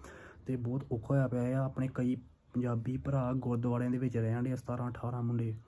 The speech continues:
ਅਸੀਂ ਪਿੱਛੇ ਜੀ, ਆਹ ਕੱਲ੍ਹ ਪਰਸੋਂ ਦੀ ਗੱਲ ਆ, ਮੈਂ ਕਿਸੇ ਮੁੰਡੇ ਕੋਲ ਸੁਣਿਆ ਸੀਗਾ ਕਿ ਗੁਰਦੁਆਰੇ ਦੇ ਵਿੱਚ ਰਹਿਣ ਡੇ ਮੁੰਡੇ ਸਤਾਰਾਂ ਅਠਾਰਾਂ, ਅਠਾਰਾਂ ਮੁੰਡੇ ਰਹਿਣ ਡੇ ਗੁਰਦੁਆਰਿਆਂ ਦੇ ਵਿੱਚ। ਤੇ ਇੰਨੇ ਬੰਦੇ ਆਈ ਜਾਂਦੇ ਆ, ਤੇ ਮੈਂ ਉਹ ਸਾਰਿਆਂ ਮੁੰਡਿਆਂ,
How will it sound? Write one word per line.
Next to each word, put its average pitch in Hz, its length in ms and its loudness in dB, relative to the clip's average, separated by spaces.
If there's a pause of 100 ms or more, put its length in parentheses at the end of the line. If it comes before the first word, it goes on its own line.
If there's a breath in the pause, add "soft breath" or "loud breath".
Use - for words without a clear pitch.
(460 loud breath)
ਅਸੀਂ 131 120 -2
ਪਿੱਛੇ 123 320 -2
ਜੀ, 127 120 2
ਆਹ 127 180 0
ਕੱਲ੍ਹ 123 260 -2
ਪਰਸੋਂ 139 280 0
ਦੀ 127 100 2
ਗੱਲ 123 160 0
ਆ, 127 80 0 (180)
ਮੈਂ 123 340 0
ਕਿਸੇ 120 160 -2
ਮੁੰਡੇ 117 240 4
ਕੋਲ 120 100 2
ਸੁਣਿਆ 117 200 -2
ਸੀਗਾ 127 200 2
ਕਿ 139 120 4
ਗੁਰਦੁਆਰੇ 120 340 0
ਦੇ 127 100 2
ਵਿੱਚ 120 180 0
ਰਹਿਣ 110 220 4
ਡੇ 131 80 4
ਮੁੰਡੇ 120 220 2
ਸਤਾਰਾਂ 120 320 -2
ਅਠਾਰਾਂ, 113 340 0
ਅਠਾਰਾਂ 120 500 -2
ਮੁੰਡੇ 117 240 2
ਰਹਿਣ 113 140 2
ਡੇ 127 80 -2
ਗੁਰਦੁਆਰਿਆਂ 117 480 2
ਦੇ 117 80 0
ਵਿੱਚ। 110 320 -2 (520 loud breath)
ਤੇ 160 180 0
ਇੰਨੇ 147 220 8
ਬੰਦੇ 147 280 6
ਆਈ 131 140 2
ਜਾਂਦੇ 127 320 2
ਆ, 135 80 2
ਤੇ 143 300 0 (220)
ਮੈਂ 127 360 2 (120)
ਉਹ 143 60 -2
ਸਾਰਿਆਂ 120 360 4
ਮੁੰਡਿਆਂ, 127 340 6